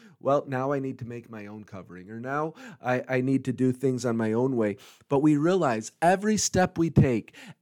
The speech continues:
every single moment of our lives, we are covered by Jesus' righteousness. It's not ours, it's his. And if we want something greater from God, instead of just saying, "Well, I'm going to try harder, I'm going to do things on my own to be righteous,"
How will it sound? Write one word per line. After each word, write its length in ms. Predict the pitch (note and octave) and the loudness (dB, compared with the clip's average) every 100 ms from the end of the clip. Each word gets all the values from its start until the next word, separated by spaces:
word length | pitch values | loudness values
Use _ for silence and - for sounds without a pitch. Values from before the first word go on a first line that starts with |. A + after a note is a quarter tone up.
| - | 2
every 380 | F#3 G3+ G#3 | 4 4 0
single 400 | G#3+ - F#3+ F3+ | 0 -2 -2 -4
moment 400 | E3+ D#3+ D#3+ D3+ | 0 2 2 0
of 100 | C3+ | -2
our 160 | C3 C3 | 0 0
lives, 580 | B2+ C3 G#2+ F#2+ - - _ _ - | 0 0 -2 -6 -12 -20 _ _ -6
we 540 | A2+ B2+ D3+ F#3 G#3 - _ | -2 0 0 -2 -6 -12 _
are 140 | - - | -6 -4
covered 480 | - C3 A2 F2+ - | 0 0 0 -2 -4
by 160 | F#2 | -6
Jesus' 680 | F2 G2+ G2 G2 - F#2 - | -6 -10 -10 -12 -18 -20 -20
righteousness. 600 | F2+ F2 - - E2+ - | -20 -20 -20 -20 -20 -20
It's 160 | G2 | -18
not 300 | G#2 G#2+ C3+ - | -10 -6 -6 -4
ours, 460 | C3 A#2 A2+ A#2+ - - - - | -2 0 0 -4 -10 -20 -20 -14
it's 220 | G#2 G2+ | -12 -10
his. 360 | - G2+ D#2+ - - | -2 0 0 -6 -2
And 180 | D3+ D3+ - | -2 0 6
if 260 | A#3 B3 | 6 6
we 140 | B3+ B3 | 0 2
want 260 | A3 A3 | 4 2
something 400 | - G3 F#3+ F#3+ | 2 0 2 -2
greater 420 | D#3 D3+ D#3+ D#3+ | 2 4 6 4
from 220 | D3+ D3 B2 | 0 0 2
God, 320 | A#2+ A2 G#2 C4+ B3 - | 6 6 4 -6 -14 -6
instead 400 | D#3+ D3+ G3 G3+ | -4 -4 2 4
of 100 | A3 | 4
just 220 | G3 F#3+ | 4 4
saying, 320 | - F3+ E3 | 6 6 8
"Well, 340 | D#3 F3+ F#3 F#3+ C4 E3 D3 | 10 10 10 6 -4 -4 0
I'm 140 | D#3 | 2
going 120 | E3+ | 4
to 80 | D#3+ | 4
try 440 | - - F3 F#3 | 2 4 6 6
harder, 420 | F#3 E3+ F3 F3+ E3+ | 6 4 0 -2 -6
I'm 140 | D3 | -6
going 160 | E3+ E3 | -4 -4
to 60 | |
do 240 | C#3 E3 F3+ | 2 6 6
things 360 | - F3 E3 | 4 0 0
on 100 | E3 | -2
my 180 | D#3+ D3+ | 0 2
own 280 | D#3 E3+ F3 | 2 0 -4
to 60 | D#3+ | -2
be 160 | E3 | 0
righteous," 600 | D3+ D3+ D#3 F3 E3+ - | 4 4 2 -2 -4 -6